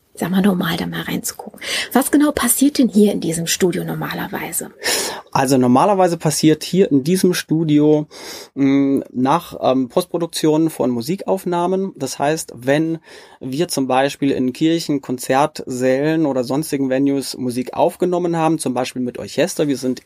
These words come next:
Speaker 2: eher im klassischen Bereich orientiert, dann kommen diese Musikaufnahmen hier ins Studio rein und dort wird dann gemischt und, äh, gemastert, so lange bis die C D im Prinzip pressreif
Speaker 1: Mhm.
Speaker 2: ist. Und ich finde sie auch schön ruhig.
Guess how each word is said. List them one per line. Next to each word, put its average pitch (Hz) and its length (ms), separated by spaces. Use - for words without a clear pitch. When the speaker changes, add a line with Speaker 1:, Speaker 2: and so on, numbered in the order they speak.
Speaker 2:
eher 143 340
im 123 140
klassischen 135 460
Bereich 120 380
orientiert, 113 540
dann 127 120
kommen 123 220
diese 120 140
Musikaufnahmen 123 760
hier 123 140
ins 117 140
Studio 143 320
rein 165 320
und 135 340
dort 127 220
wird 135 100
dann 120 100
gemischt 135 460
und, 131 440
äh, 127 200
gemastert, 127 640
so 135 420
lange 131 300
bis 127 180
die 131 120
C - 120
D 117 160
im 127 120
Prinzip - 420
pressreif - 800
Speaker 1:
Mhm. 226 120
Speaker 2:
ist. - 520
Und 131 440
ich - 180
finde 175 160
sie 165 100
auch 147 200
schön 175 240
ruhig. 185 440